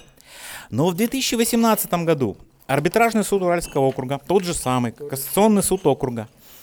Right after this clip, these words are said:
а, эту ситуацию абсолютно ставит, а, с ног на голову, разворачивая её на сто восемьдесят градусов и начинает говорить, а, "Добыча строительного камня в карьере,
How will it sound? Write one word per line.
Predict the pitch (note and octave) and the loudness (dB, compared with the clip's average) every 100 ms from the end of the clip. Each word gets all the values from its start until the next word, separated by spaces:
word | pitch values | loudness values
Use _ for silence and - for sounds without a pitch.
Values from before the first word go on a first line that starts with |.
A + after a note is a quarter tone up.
| - - - - - | -18 -18 -18 -10 -2
а, | C#3+ D3+ D3+ - | 2 2 0 0
эту | G#3+ G#3 | 2 2
ситуацию | - - B3 A#3+ - D3+ A2 | 0 2 2 0 -2 -4 -4
абсолютно | A#2+ - F3 G#3+ F#3+ C3+ - _ - | -8 -4 -4 -4 -6 -6 -8 _ -10
ставит, | - - G3 F3 - - - | -6 -2 0 0 -2 -8 -2
а, | B2+ B2+ B2 A#2+ A2+ - - | 2 6 6 6 4 -2 -6
с | - | -2
ног | F#3+ F#3 | 0 0
на | F3 D3+ | -2 -2
голову, | A2 G2 - | -4 -8 -4
разворачивая | B2+ C3+ F3 G3+ - D3 | -2 0 0 0 -2 -4
её | B2 | -4
на | |
сто | A#2+ D3+ | -2 0
восемьдесят | F3+ E3 D3+ C#3+ | 0 -2 -6 0
градусов | D3 B2 G2+ - | 2 2 -2 -8
и | - | -8
начинает | C#3+ - A3 A#3+ G3+ | -6 -4 -2 -2 0
говорить, | F#3+ F3+ A#2 - - - - - - - | 0 2 -2 -8 -20 -20 -20 -20 -20 -10
а, | - C3 B2+ B2 - - - _ _ _ - - - | 2 8 8 8 4 -6 -20 _ _ _ -20 -20 -2
"Добыча | A#2 F#3 A#3+ C4+ A#3+ | 2 2 2 0 0
строительного | - G3+ A3 G#3+ F3+ | 0 -2 -4 -4 -4
камня | - D3+ B2+ A#2+ B2 | -2 -4 -4 -6 -4
в | |
карьере, | - F#3+ F3 D3 B2 G#2 | 0 2 2 2 2 -2